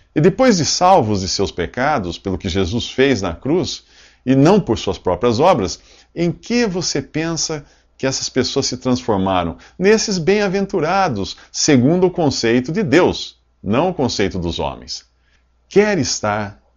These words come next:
entre esses bem-aventurados? Você quer ser bem-aventurado eternamente? Então creia em Jesus,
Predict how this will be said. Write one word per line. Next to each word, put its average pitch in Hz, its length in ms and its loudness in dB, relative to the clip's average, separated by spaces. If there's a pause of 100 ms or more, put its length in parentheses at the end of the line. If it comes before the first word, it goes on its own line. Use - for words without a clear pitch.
entre 110 680 2 (440)
esses 139 380 2
bem-aventurados? 87 800 -6
Você 135 300 -6
quer 202 260 -4
ser 139 240 0
bem-aventurado 113 720 -2
eternamente? 101 800 -4 (560)
Então 156 280 -2
creia 160 520 2
em 139 60 0
Jesus, 107 640 -4